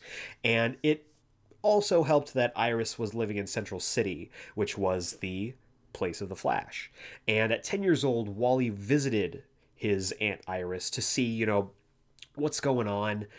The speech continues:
uh, just to, uh, meet her, see what life is in the big city, and also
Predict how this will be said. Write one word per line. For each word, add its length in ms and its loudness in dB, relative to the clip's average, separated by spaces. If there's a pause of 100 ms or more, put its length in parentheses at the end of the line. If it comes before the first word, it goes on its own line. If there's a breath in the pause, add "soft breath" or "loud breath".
(280 loud breath)
uh, 340 0
just 340 -2
to, 720 0
uh, 260 -4
meet 360 -6
her, 380 4
see 160 -2
what 140 -2
life 240 -4
is 220 -2
in 80 -4
the 60 -6
big 220 -4
city, 400 0
and 140 -6
also 580 -2